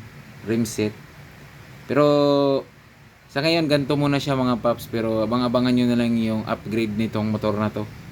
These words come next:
Mga pangkulit-kulit natin to na motor, eh. Kaya, yun. Sa mga order nga pala ng carb, P M lang kayo para ma-send ko sa inyo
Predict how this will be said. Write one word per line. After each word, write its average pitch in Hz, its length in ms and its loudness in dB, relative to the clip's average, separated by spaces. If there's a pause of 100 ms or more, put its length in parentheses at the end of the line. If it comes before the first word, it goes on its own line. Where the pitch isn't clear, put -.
(1000)
Mga 110 320 0
pangkulit-kulit 117 640 -2
natin 113 320 -2
to 113 80 -2
na 110 80 0
motor, 107 320 -2
eh. 92 100 -10 (300)
Kaya, 98 320 -6 (160)
yun. 113 240 2 (480)
Sa 120 80 0
mga 139 160 4
order 151 320 4
nga 151 160 0
pala 147 240 0
ng 143 160 -4
carb, 143 240 2
P 131 160 2
M 127 80 0
lang 123 160 -2
kayo 123 400 2
para 117 400 2
ma-send 117 400 0
ko 123 80 -2
sa 135 80 0
inyo 123 480 0